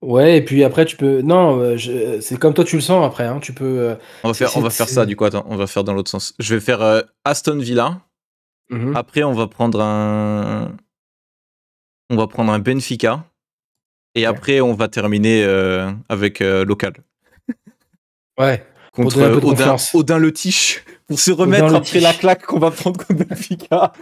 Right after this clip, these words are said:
Speaker 2: <laughs>
Speaker 1: Pas mal.
Speaker 2: On va rassurer les joueurs. <laughs> Les gars, vous inquiétez
Speaker 1: C'est
Speaker 2: pas,
Speaker 1: bon.
Speaker 2: c'était juste un match, y a rien. Donc du coup, on annule, on annule le match contre Twente, comme ça on a un petit peu de
Speaker 1: Ok.
Speaker 2: repos.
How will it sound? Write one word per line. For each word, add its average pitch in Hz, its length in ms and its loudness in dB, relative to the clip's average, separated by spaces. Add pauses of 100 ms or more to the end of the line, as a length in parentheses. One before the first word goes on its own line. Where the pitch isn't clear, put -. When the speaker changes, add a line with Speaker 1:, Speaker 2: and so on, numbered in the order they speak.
(180)
Speaker 2:
<laughs> - 1400 -8
Speaker 1:
Pas 127 100 -4
mal. 123 240 2 (260)
Speaker 2:
On 127 80 0
va 131 120 2
rassurer 139 340 0
les 135 140 2
joueurs. 131 360 -2 (460)
<laughs> 339 480 -14
Les 123 80 0
gars, 156 220 2
vous 131 100 -8
inquiétez 135 240 -4
Speaker 1:
C'est 131 80 -4
Speaker 2:
pas, 135 320 2
Speaker 1:
bon. - 20 0
Speaker 2:
c'était 120 220 -8
juste 123 220 -8
un 131 40 -2
match, 127 540 -2
y 120 60 -2
a - 20 0
rien. 117 480 -2 (720)
Donc 110 160 0
du 110 100 -2
coup, 123 120 -2
on 117 80 2
annule, 127 340 0
on 127 140 -4
annule 117 200 0
le 110 60 -2
match 107 220 -4
contre 107 240 -10
Twente, 107 340 -4
comme 98 160 -8
ça 110 140 -4
on 98 120 -4
a 98 60 -8
un 95 60 -6
petit - 160 -14
peu 101 100 -8
de 101 80 -8
Speaker 1:
Ok. 98 80 -4
Speaker 2:
repos. 113 420 -4